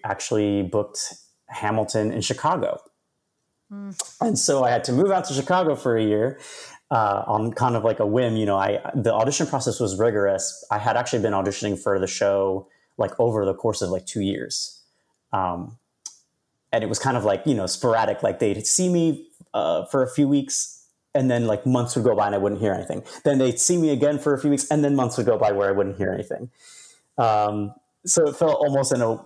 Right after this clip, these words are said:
Speaker 1: odd way like they were waiting for the right time, you know? Like, they, I knew that they liked me 'cause they kept on bringing me in, but they were like, "We don't really know where to put you yet."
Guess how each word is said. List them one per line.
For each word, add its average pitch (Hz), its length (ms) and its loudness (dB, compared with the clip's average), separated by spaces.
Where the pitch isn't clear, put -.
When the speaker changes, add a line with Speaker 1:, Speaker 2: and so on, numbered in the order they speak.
Speaker 1:
odd 113 220 2
way 113 140 2
like 104 160 0
they 120 120 2
were 110 140 2
waiting 104 320 2
for 110 140 -2
the 101 80 4
right 101 200 0
time, 117 460 -2
you 151 140 2
know? 147 200 2
Like, 117 220 0
they, 120 240 2
I 123 120 2
knew 135 140 2
that - 140 2
they 117 120 2
liked 113 260 2
me 135 80 2
'cause 120 160 -2
they 107 80 4
kept - 180 -2
on 104 140 0
bringing 104 240 0
me 98 160 2
in, 113 120 2
but 110 120 0
they 110 100 2
were 107 80 2
like, 104 160 0
"We 202 120 0
don't 202 140 0
really 175 220 2
know 160 160 0
where 147 140 2
to 120 60 0
put 127 240 -4
you 104 100 2
yet." 92 260 0